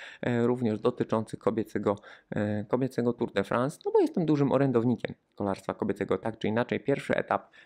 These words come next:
wygrany przez Lotte Kopecky. E, fajny, e, trasa jest ciekawa. E, etapy są dość długie, w zasadzie tak samo długie jak etapy, e, męskiego Tour de France. Jest Tourmalet, jest czasówka, są etapy pagórkowate,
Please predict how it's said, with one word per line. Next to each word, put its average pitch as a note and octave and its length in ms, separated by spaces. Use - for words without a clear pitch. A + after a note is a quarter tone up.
wygrany A#2+ 340
przez - 200
Lotte A2+ 240
Kopecky. G#2+ 360
E, G#2 200
fajny, A#3 540
e, C#3 300
trasa D#3+ 320
jest - 220
ciekawa. C#3 760
E, G#2+ 340
etapy B2 400
są G2 280
dość F3+ 360
długie, F#3 580
w C3+ 40
zasadzie B2 420
tak - 240
samo A#2+ 220
długie A#2+ 260
jak G2+ 240
etapy, - 360
e, G2+ 120
męskiego D3+ 560
Tour A#2+ 180
de B2+ 100
France. A2 420
Jest G3 140
Tourmalet, B2 500
jest F3+ 260
czasówka, C3 640
są C#3 240
etapy - 320
pagórkowate, B2 800